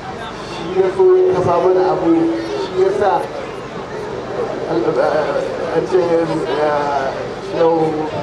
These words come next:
Imam na Malik ne yake cewa, "Ma kana lillahi dama wa tasala, wa ma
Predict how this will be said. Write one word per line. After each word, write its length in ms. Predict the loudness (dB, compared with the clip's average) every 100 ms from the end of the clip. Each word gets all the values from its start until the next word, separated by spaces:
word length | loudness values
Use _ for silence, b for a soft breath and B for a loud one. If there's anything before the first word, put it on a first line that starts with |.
| -6 -6 -6 -8 -8 -8 -4
Imam 320 | 2 4 4
na 80 | 4
Malik 320 | 4 2 2 2
ne 160 | 2
yake 160 | 2 0
cewa, 400 | 4 4 4 0 -4 -6
"Ma 240 | 0 0 2
kana 240 | 0 2 2
lillahi 560 | 0 0 2 2 0 0 2
dama 360 | 2 2 2
wa 160 | 2 2 2 0
tasala, 480 | 2 4 4 2 0 -6 -10 0
wa 80 | 2
ma 160 | 2